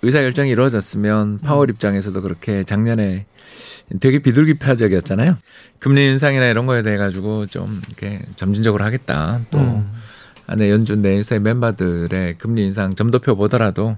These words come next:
Speaker 2: 음.
Speaker 1: 지난해 구월까지만 해도 뭐 올해 한두 번.
Speaker 2: 그렇죠.
Speaker 1: <laughs> 예, 그러던 게 십이월 돼서야 세 번으로 바뀌었거든요.
Speaker 2: 음.
Speaker 1: 음, 그런 걸 생각하면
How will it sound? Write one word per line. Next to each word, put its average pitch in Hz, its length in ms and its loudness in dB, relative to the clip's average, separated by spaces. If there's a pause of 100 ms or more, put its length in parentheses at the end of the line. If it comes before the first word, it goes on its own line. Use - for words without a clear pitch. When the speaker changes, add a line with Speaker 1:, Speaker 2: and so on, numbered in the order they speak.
Speaker 2:
음. 123 180 -6 (380)
Speaker 1:
지난해 160 320 0
구월까지만 143 680 2
해도 95 380 0
뭐 85 320 -4
올해 98 160 -2
한두 95 240 -2
번. 73 140 -6 (420)
Speaker 2:
그렇죠. 117 460 0 (260)
Speaker 1:
<laughs> - 300 -20
예, 92 60 -2
그러던 147 340 4
게 160 160 6
십이월 240 460 4
돼서야 196 340 6
세 120 160 2
번으로 110 460 0
바뀌었거든요. 87 680 -4
Speaker 2:
음. 139 300 -10
Speaker 1:
음, - 180 -8
그런 - 180 -6
걸 123 120 -2
생각하면 131 600 0